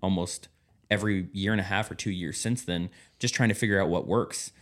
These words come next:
you know, and maybe the answer is go back to T V. I don't know. I'm just kidding. <laughs> But, um, you know, I don't know, is, like, being able to figure it out is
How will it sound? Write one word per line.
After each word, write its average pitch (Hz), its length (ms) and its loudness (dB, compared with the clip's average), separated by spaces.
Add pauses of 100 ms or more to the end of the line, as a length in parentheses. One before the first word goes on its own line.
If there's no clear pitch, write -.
(260)
you 190 120 2
know, 95 200 0
and 95 120 2
maybe 143 180 4
the 156 120 6
answer 170 260 4
is 226 140 4
go 95 140 2
back 87 180 -2
to - 80 -10
T 90 120 -4
V. 76 160 -4
I 98 60 2
don't 92 100 0
know. 87 60 -2
I'm 67 80 -4
just - 100 -4
kidding. - 260 4 (120)
<laughs> - 120 12
But, 113 240 8 (320)
um, 98 600 2
you 123 100 8
know, 113 140 8
I 110 120 6
don't 131 120 6
know, 135 180 6
is, 98 140 0
like, 87 280 -2 (1160)
being 123 160 8
able 113 120 6
to 110 60 2
figure 107 320 2
it 90 80 2
out 117 400 4 (560)
is 95 400 2